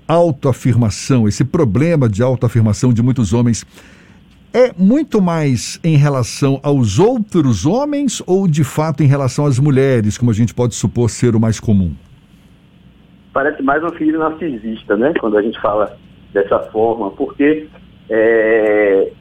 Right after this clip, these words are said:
Speaker 2: eu nunca, nunca teve no meu consultório uma esposa, um namo-, uma namorada reclamando em relação ao tamanho do pênis do marido, né? Ou do namorado.
Speaker 1: Sim.
Speaker 2: Geralmente são os homens, né? E eu pergunto, né?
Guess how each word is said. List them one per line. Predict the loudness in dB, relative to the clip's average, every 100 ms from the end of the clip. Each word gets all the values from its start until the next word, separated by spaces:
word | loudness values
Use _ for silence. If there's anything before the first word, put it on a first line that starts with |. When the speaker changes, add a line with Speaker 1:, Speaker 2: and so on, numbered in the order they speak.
| -20 -20 -20 -20 -4
Speaker 2:
eu | -2 0
nunca, | 0 -2 -2 -2
nunca | 0 -2
teve | -2 0
no | 2
meu | 0
consultório | -2 -4 -6 -2 0 0 0 -2 -6
uma | -6 -6
esposa, | -8 -4 0 2 2 2 0
um | 0
namo-, | -2 -2 -2
uma | 0
namorada | 0 0 0 0 0 -2 -2 -4
reclamando | -4 -4 -4 -2 0 0 0 2 2
em |
relação | 0 -2 -4 -6
ao |
tamanho | -4 -4 -4
do | -6
pênis | -6 -4 -2 -2
do | -2
marido, | -2 -2 -6 -10 -18 -20 -20 -20 -16
né? | -4 0 0
Ou | 0
do | 0
namorado. | 0 2 2 0 -2 -6 -16
Speaker 1:
Sim. | -4 0 0
Speaker 2:
Geralmente | -2 -2 -2 -4 -6
são | -6
os | -4
homens, | -2 -2 0 -2 -2
né? | -2 0
E | 2
eu | 0
pergunto, | 0 -4 -4 -4 -4 -2
né? | 0 2 2 0